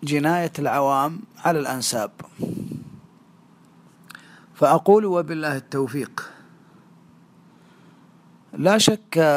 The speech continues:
أن جناية العوام على علم النسب مسألة ظاهرة ومشكلة كبيرة،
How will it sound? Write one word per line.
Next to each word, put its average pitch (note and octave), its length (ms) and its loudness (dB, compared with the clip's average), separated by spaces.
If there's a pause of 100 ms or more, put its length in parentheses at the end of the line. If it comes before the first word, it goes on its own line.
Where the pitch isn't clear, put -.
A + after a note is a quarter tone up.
(140)
أن D#3 240 -2
جناية D#3 400 -2
العوام C3 640 2
على G#2 580 -2
علم F3 320 2
النسب B2+ 460 -2 (3000)
مسألة D#3+ 1000 0
ظاهرة A2+ 520 2 (2750)
ومشكلة D3+ 920 -2 (2000)
كبيرة، E3+ 520 2